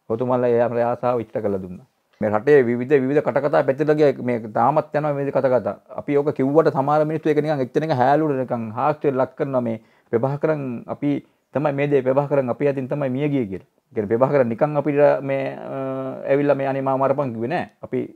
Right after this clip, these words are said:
පැය විනාඩි හතළිස් පහක් කලපුවේ ගහගත්තා. ප්‍රභාකරන් ඊට පස්සේ තමයි අපි මලතිරු හොයාගන්න. දැන් සමහර මිනිස්සු එක එක්කෙනා කතා කරන මලතිරු ප්‍රභාකරන් මලතිරු කලපේ තිබිලා හම්බුණා කියලා. ප්‍රභාකරන් මලතිරු නිකන් කලපේ තිබුණා. අපිත් එක්ක එයා යුද්ධයක් කළා තමයි යුද්ධ දෙනා එයා මිය ගියේ. අපි ප්‍රභාකරන් ඉන්නවා කියලා ඒ ක-, ඒ කෑල්ල ටාගට් කරන් අපි ගැහුවේ නෑ.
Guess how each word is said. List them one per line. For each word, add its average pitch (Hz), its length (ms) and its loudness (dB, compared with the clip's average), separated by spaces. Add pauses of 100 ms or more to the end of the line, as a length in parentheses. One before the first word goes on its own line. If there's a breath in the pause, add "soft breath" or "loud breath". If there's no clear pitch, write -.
(120)
පැය 135 240 2
විනාඩි 139 200 -2
හතළිස් 135 180 -10
පහක් 143 200 0
කලපුවේ 143 300 0
ගහගත්තා. 147 460 -2 (480)
ප්‍රභාකරන් 139 480 0 (400)
ඊට 117 100 -2
පස්සේ 143 140 6
තමයි 156 140 0
අපි 143 120 2
මලතිරු 139 340 2
හොයාගන්න. 147 340 4
දැන් 107 160 -4
සමහර 143 300 4
මිනිස්සු 151 260 -2
එක 127 100 -2
එක්කෙනා 165 360 -2
කතා 160 340 0
කරන 156 100 0
මලතිරු 143 320 0
ප්‍රභාකරන් 151 400 2
මලතිරු 160 380 0 (420 soft breath)
කලපේ 156 320 4
තිබිලා 156 260 2
හම්බුණා 165 420 2
කියලා. 90 200 -14 (480)
ප්‍රභාකරන් 147 220 2
මලතිරු 160 160 -2
නිකන් 151 220 -2
කලපේ 165 280 2
තිබුණා. 160 220 -2
අපිත් - 240 -6
එක්ක 160 140 -4
එයා 156 140 4
යුද්ධයක් 135 420 0
කළා 170 220 0
තමයි 175 180 -4
යුද්ධ 156 160 -6
දෙනා 170 300 -2
එයා 160 120 2
මිය 165 200 0
ගියේ. 110 260 -6
අපි 117 160 -6
ප්‍රභාකරන් 135 380 2
ඉන්නවා 151 220 0
කියලා 147 180 2
ඒ 135 40 2
ක-, 127 180 4
ඒ 131 140 2
කෑල්ල 143 280 2
ටාගට් 135 360 0
කරන් 156 200 -2
අපි 151 120 -4
ගැහුවේ 151 220 0
නෑ. 147 180 -10